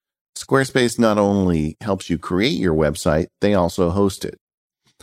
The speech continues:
Having the same company do both of those tasks is a real benefit to you as a user. I use Squarespace with Mac Sparky, and occasionally I will get linked by a big website or a news site, and suddenly I'll have a bunch of traffic thrown at me.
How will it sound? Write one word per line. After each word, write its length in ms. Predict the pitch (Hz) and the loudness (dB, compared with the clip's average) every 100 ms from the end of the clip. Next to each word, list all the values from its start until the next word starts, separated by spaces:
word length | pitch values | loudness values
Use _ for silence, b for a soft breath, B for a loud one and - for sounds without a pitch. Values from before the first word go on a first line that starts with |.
| _ - | _ -2
Having 220 | 139 139 | 2 2
the 60 | 113 | 2
same 260 | - 190 | 2 0
company 420 | 170 160 143 107 | 2 0 2 2
do 200 | 87 90 | 2 2
both 240 | 82 101 117 | 2 2 2
of 100 | 113 | 2
those 220 | 101 92 | 2 0
tasks 520 | - 95 82 - - B B B | 0 0 0 -6 -16 B B B
is 100 | 104 | 0
a 60 | 104 | 2
real 220 | 123 160 | 4 2
benefit 560 | 110 120 113 98 95 - | 2 2 2 2 -2 0
to 100 | 101 | 0
you 440 | 87 87 87 73 | 2 2 2 2
as 180 | 76 78 | -2 -2
a 80 | 80 | 0
user. 560 | 117 117 76 - - _ _ _ - | 2 0 -2 -8 -14 _ _ _ -2
I 80 | 120 | 0
use 260 | 120 101 | 2 0
Squarespace 540 | - 107 95 98 92 - | 0 2 2 2 0 0
with 140 | 90 | 0
Mac 220 | 90 82 | 0 -2
Sparky, 560 | - 156 151 147 143 131 | -2 -2 0 -2 0 0
and 100 | 98 | 0
occasionally 640 | - 107 101 98 98 90 | 0 0 2 2 2 0
I 120 | - 90 | 0 0
will 140 | 87 | 0
get 180 | 85 - | 0 0
linked 280 | 123 131 120 | 0 -2 0
by 180 | 92 | 0
a 80 | 85 | 0
big 260 | 78 73 69 | 0 -2 0
website 560 | 107 110 - 98 92 | 0 0 0 0 2
or 120 | 85 71 | 0 0
a 40 | |
news 260 | 82 104 - | 0 0 2
site, 360 | 98 87 - B B B | 2 2 0 B B B
and 140 | 101 98 | -6 -2
suddenly 340 | 123 127 113 | 0 2 2
I'll 120 | 98 | 2
have 140 | 98 87 | 2 0
a 60 | |
bunch 300 | 78 104 107 | 0 0 0
of 80 | 95 | -4
traffic 440 | - 82 85 76 | -2 -2 -2 -6
thrown 220 | - 69 69 | -6 -6 -4
at 160 | - | -6
me. 240 | 60 60 | -10 -12